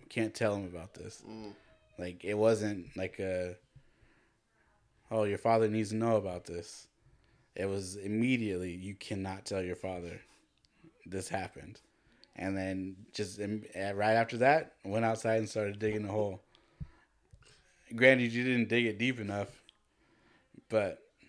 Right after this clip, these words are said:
Speaker 1: just the fact that she even thought to, like, lie to him about it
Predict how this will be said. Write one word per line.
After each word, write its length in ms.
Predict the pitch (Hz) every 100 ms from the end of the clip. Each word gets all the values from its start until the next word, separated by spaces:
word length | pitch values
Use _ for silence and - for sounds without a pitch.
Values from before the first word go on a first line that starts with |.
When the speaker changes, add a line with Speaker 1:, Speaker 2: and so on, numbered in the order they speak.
| -
Speaker 1:
just 200 | 123 117
the 80 | 107
fact 300 | 117 110 104
that 180 | 110 107
she 520 | - 107 101 98 95 _ _ _ _ _ _ -
even 440 | - 120 113 104 95 -
thought 340 | 104 123 - - _ - -
to, 440 | - 104 95 92 98 _ _ _ _ _ _ _ _ _ _ _ _ 185 - - -
like, 260 | 90 82 - - _ _ _
lie 380 | - 95 104 117
to 100 | 117
him 180 | 101 95
about 300 | 87 87 85
it 160 | -